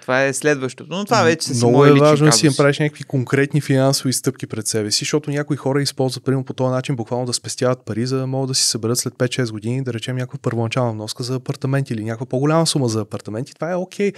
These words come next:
Speaker 2: защото е по-добре, отколкото да ги спестяваш в банката.
Speaker 1: Братя и сестри, ако ви се е понравил изключително лежерния, лек, приятен и позитивен разговор с Жоро Захариев, C E O на България за две хиляди двайсет и четвърта, може да пуснете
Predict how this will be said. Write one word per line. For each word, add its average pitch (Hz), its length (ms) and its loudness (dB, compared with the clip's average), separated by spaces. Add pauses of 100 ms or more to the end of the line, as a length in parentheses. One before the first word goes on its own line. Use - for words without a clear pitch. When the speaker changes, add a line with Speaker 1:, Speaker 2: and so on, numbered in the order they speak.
(100)
Speaker 2:
защото - 300 -4
е - 60 -8
по-добре, 180 320 4
отколкото 180 360 -2
да 151 80 -2
ги 151 100 -6
спестяваш 151 400 -2
в 127 120 -6
банката. 120 420 -4 (180)
Speaker 1:
Братя 156 220 0
и 127 60 2
сестри, 143 260 2
ако 143 160 2
ви 127 100 0
се 143 100 2
е - 20 2
понравил 147 440 -2
изключително 165 680 -6
лежерния, 156 640 0
лек, 147 400 -4 (100)
приятен 147 600 -4 (340)
и 208 100 -2
позитивен 135 680 -2
разговор 123 500 0
с 127 140 -4
Жоро 127 380 4 (160)
Захариев, 143 640 0
C 151 420 2
E 151 40 8
O 147 160 8
на 131 80 4
България 127 460 2
за 123 100 -4
две 127 180 0
хиляди 127 200 -4
двайсет 131 420 -2
и 117 40 -14
четвърта, 131 580 -4 (240)
може 127 220 -2
да 120 160 -2
пуснете 143 420 0